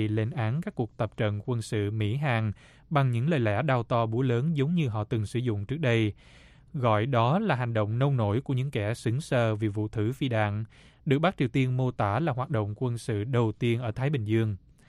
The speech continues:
Tổng thống Donald Trump, người đã cảnh báo rằng quân đội Mỹ đã khóa và nạp đạn trong trường hợp Bắc Triều Tiên khiêu khích,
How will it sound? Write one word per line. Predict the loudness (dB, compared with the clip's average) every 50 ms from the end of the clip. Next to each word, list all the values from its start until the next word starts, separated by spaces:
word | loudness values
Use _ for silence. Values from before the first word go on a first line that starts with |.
| -20 -20 -20 -20 -20 -20 -8 -2
Tổng | 0 0 0 2
thống | 2 0 0 2 2
Donald | 2 2 0 0 0
Trump, | 2 2 2 2 0 -2 -4 -8 -20 -14 -6 0
người | 2 4 4 4
đã | 2 2
cảnh | 2 0 0 2
báo | 2 2
rằng | 2 2 2 0 0 0
quân | 0 0 2
đội | 2 2 2
Mỹ | 2 2 0 0 0 0
đã | 0 -2 -2 -2 -4
khóa | -4 -4 0 2 2 4 4 2
và | 2 0 0
nạp | 0 0 0 -2 0
đạn | 2 2 4 4 2 0 -2 -6 -6 -4
trong | -2 -2 0 0 -2
trường | -2 -2 -2
hợp | -2 -2 -2
Bắc | -2 -4 -2 -2
Triều | -2 -2
Tiên | 0 0 -2 -2
khiêu | 0 0 -2 0
khích, | 0 0 -2 -2